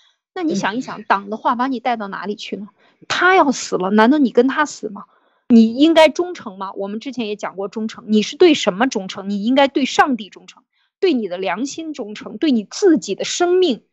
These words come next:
Speaker 1: 忠诚啊！你要对自己负责任，而不是为共产党负责。他挣钱，他吃肉的时候，你在哪儿呢？你没有轮到你，为什么倒霉的时候你就要跟上去呢？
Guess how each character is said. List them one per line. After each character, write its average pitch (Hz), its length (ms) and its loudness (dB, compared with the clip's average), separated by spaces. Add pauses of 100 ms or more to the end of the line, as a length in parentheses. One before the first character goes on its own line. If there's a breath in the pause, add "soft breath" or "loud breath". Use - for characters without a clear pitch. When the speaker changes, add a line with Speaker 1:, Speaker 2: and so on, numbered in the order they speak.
Speaker 1:
忠 208 240 6
诚 - 280 -16 (140)
啊！ 202 180 -12
你 202 160 -8
要 247 120 -2
对 370 160 4
自 349 200 2
己 208 120 -6
负 202 200 -12
责 143 180 -14
任， 170 100 -16 (280 loud breath)
而 240 140 8
不 311 140 -4
是 339 140 -6
为 294 160 -4
共 277 180 -6
产 196 180 -12
党 - 160 -16
负 196 140 -10
责。 190 160 -12 (240)
他 392 280 2
挣 320 240 -2
钱， 202 240 -8
他 320 140 -8
吃 - 220 -6
肉 349 200 2
的 208 80 -2
时 214 140 -10
候， 226 120 -6
你 202 300 -6
在 262 160 0
哪 226 140 0
儿 - 120 -16
呢？ 190 120 -18 (420)
你 220 100 2
没 214 140 2
有 381 140 4
轮 214 200 6
到 190 160 -2
你， 175 180 -16
为 381 140 6
什 302 140 -2
么 330 120 -4
倒 180 200 2
霉 185 200 -4
的 339 80 -2
时 - 160 -8
候 226 100 -2
你 202 120 -6
就 180 100 -12
要 180 80 -6
跟 214 220 -2
上 196 160 -12
去 - 200 -10
呢？ 175 100 -16